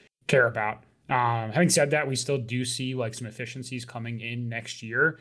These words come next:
Um, and Amazon truly is positioned to take sh-, like, more market share within retail and enterprise, um, post, you know, whatever downturn we're seeing now. Um, but given where,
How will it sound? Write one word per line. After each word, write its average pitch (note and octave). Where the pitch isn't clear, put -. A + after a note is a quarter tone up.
Um, A2
and C3
Amazon C3+
truly C3+
is B2+
positioned A#2+
to A#2+
take A#2
sh-, -
like, A2+
more A#2+
market A#2+
share C3+
within B2
retail B2+
and C3+
enterprise, D3
um, A2+
post, -
you A#2+
know, A2+
whatever A#2
downturn A#2+
we're A#2
seeing A#2
now. C3+
Um, A#2+
but C3+
given F3+
where, D3+